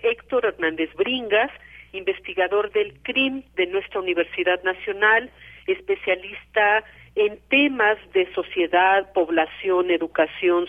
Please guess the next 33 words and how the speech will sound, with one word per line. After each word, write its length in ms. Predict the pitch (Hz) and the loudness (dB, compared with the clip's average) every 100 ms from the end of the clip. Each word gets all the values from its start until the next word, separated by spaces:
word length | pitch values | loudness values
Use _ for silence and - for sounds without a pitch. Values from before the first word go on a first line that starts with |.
| - | -2
salud 300 | 175 160 156 | -2 0 0
en 220 | 151 156 | 0 2
México, 680 | 180 214 - - - 190 202 - - - - | 2 2 -2 -14 0 0 0 -6 -20 -18 -6
como 240 | 165 160 | -2 0
doctor 400 | 160 - 185 175 | 0 0 0 0
en 140 | 170 - | -2 -4
ciencias 400 | 220 247 - 202 | -6 -6 -2 -4
sociales, 580 | - 156 - 165 165 165 - - | -2 -10 0 0 2 0 -2 2
que 360 | 214 208 180 | 4 6 4
es 80 | 220 - - - - - | 0 -6 -20 -20 -20 -4
con 200 | 165 160 | -2 -2
especialidad 720 | - 165 - 170 160 165 165 | -4 -6 -2 -4 -2 0 2
en 140 | 170 156 | 0 -6
estudios 420 | - 160 160 151 | -8 -6 -4 -2
de 100 | 151 | -2
población. 640 | 151 139 135 - 156 135 - - - - | -2 -2 -2 -2 -2 -2 -4 -20 -14 -2
Él 140 | 208 | 2
abordará 480 | 214 220 214 220 220 | 4 2 2 2 2
el 120 | 220 - | 0 0
tema 400 | 247 233 214 220 | 0 0 2 0
desarrollo 560 | 185 180 180 185 185 190 | 2 -2 -2 -2 0 -2
social 400 | 196 - 233 240 | -4 -4 0 0
y 60 | 233 | 2
la 180 | 175 - | -2 -2
política 560 | 165 160 180 - 165 | -12 -10 -10 -4 -4
pública 400 | - 175 175 - | -4 -6 -6 -4
en 120 | 156 151 | -4 -4
el 100 | 151 | -4
México 500 | 156 151 170 - 185 | -4 -4 -8 0 0
actual, 500 | 185 - 233 226 - - - - - | 0 0 2 2 -4 -20 -20 -18 -8
y 100 | 226 | -6
justamente, 760 | 285 277 285 254 262 262 247 | -6 -2 -2 2 0 0 0
Deyanira, 640 | 214 202 208 214 240 220 | 0 2 0 0 0 0